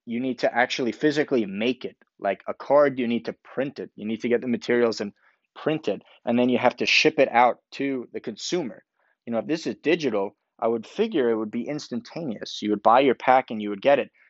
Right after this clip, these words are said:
So anybody listening that has more insight onto that, feel free to at me at Jack Alexander on Twitter and let me know what I'm missing. So the pros of N B A Top Shot over trading cards.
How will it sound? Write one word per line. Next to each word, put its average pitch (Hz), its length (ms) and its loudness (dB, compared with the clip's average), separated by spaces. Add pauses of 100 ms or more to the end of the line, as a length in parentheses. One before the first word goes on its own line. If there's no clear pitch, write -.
So 117 380 0
anybody 160 380 2
listening 139 480 -2
that 110 120 0
has 120 220 0
more 117 180 -4
insight 123 440 -2
onto 127 320 -6
that, 180 260 4 (560)
feel 151 160 -2
free 151 200 -6
to 120 140 -2
at 123 220 0
me 120 160 -8
at 110 240 -4
Jack 107 260 -6
Alexander 104 600 -6
on 95 140 -8
Twitter 117 420 -2 (340)
and 110 120 -10
let 113 120 -4
me 107 120 -6
know 104 380 -2 (100)
what 101 200 -4
I'm 95 140 -6
missing. 95 320 -12 (1160)
So 180 140 0
the 156 80 4
pros 202 600 2 (140)
of 131 420 2 (1600)
N 135 140 -6
B 143 100 -2
A 127 60 -4
Top 123 240 -6
Shot 117 340 -4
over 127 460 -4 (120)
trading 117 320 -8
cards. 98 540 -8